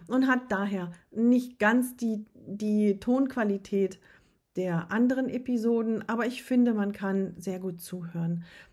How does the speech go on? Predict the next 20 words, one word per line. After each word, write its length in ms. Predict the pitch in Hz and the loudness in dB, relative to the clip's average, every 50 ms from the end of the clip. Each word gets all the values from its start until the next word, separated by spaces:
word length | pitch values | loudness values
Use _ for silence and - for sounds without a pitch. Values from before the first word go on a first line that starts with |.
| _ _ | _ _
Ein 160 | - 208 208 | -2 -2 -2
bisschen 320 | 202 226 - 214 196 - - | -2 -2 -4 -6 -8 -8 -8
angespannt 720 | - 196 220 277 294 349 339 - - 294 311 359 381 - | -8 -4 -4 -2 -2 -4 -6 -8 -8 -6 -6 -6 -6 -8
war 160 | 311 - 294 269 | -6 -6 -6 -4
Gerta 440 | 269 285 294 294 294 302 302 302 | -2 -2 -2 -2 -2 -2 -4 -4
und 220 | 311 - 277 269 247 | -4 -2 -4 -2 -2
das 160 | 262 254 254 | -2 -6 -6
kann 200 | - 247 240 233 | -6 -4 -4 -4
ich 160 | 233 - - | -4 -6 -6
auch 140 | - - 285 | -8 -10 -6
sehr 180 | - 285 269 240 | -2 -2 0 0
gut 180 | 247 262 254 | 0 -2 -4
verstehen. 560 | - - 254 254 254 - 240 233 233 233 233 - - - - - _ _ _ _ - - - - - | -4 -4 -6 -6 -4 -2 0 0 2 0 0 -2 -8 -18 -20 -20 _ _ _ _ -20 -20 -18 -12 -12
Es 140 | 247 - | -12 -6
gibt 180 | - 277 254 - | -4 -4 -4 0
so 100 | 247 233 | 0 0
manche 360 | 226 226 233 226 214 220 - | 2 2 0 0 0 0 0
unserer 320 | - 202 196 190 185 185 - | 0 -2 -2 -2 -4 -4 -4
Interviewgäste, 760 | 196 202 214 208 185 190 196 190 185 185 185 190 - - 190 | -4 -2 -2 -2 -2 -2 -4 -4 -4 -4 -6 -6 -8 -10 -10
die 280 | 196 190 190 185 180 | -8 -4 -4 -4 -6